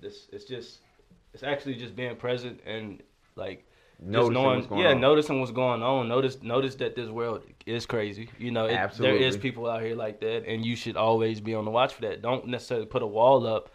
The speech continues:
Speaker 1: to where you're unapproachable, but make sure that you're, you know, being careful. You know, like, it's the same thing as putting a seatbelt on when you get in the car.
Speaker 2: Bro, I,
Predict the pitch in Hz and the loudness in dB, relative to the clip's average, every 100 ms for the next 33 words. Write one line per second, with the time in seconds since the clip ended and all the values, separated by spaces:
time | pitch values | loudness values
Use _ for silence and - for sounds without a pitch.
0 | - _ - 110 113 110 107 110 104 120 | -20 _ -14 -6 -4 -2 -2 -4 0 0
1 | 127 113 104 104 - _ _ _ _ 104 | 0 -6 -10 -14 -18 _ _ _ _ -6
2 | 110 123 127 - 127 117 110 - 117 110 | 2 2 2 4 4 2 -2 -4 -2 -2
3 | 104 - _ _ 117 113 107 117 117 - | -2 -10 _ _ -8 -4 -4 -4 -6 -4
4 | 127 123 - 98 87 104 104 101 104 92 | 0 0 0 -12 -12 -10 -8 -8 -8 -10
5 | - _ _ _ _ - 120 131 123 120 | -12 _ _ _ _ -14 -4 -4 -2 -4
6 | 113 120 104 - 123 104 107 98 95 92 | -4 -6 -6 -8 -6 -2 -4 -4 -10 -14
7 | - - 71 - _ - 107 123 107 - | -14 -16 -16 -16 _ -8 0 2 2 2
8 | 117 | 2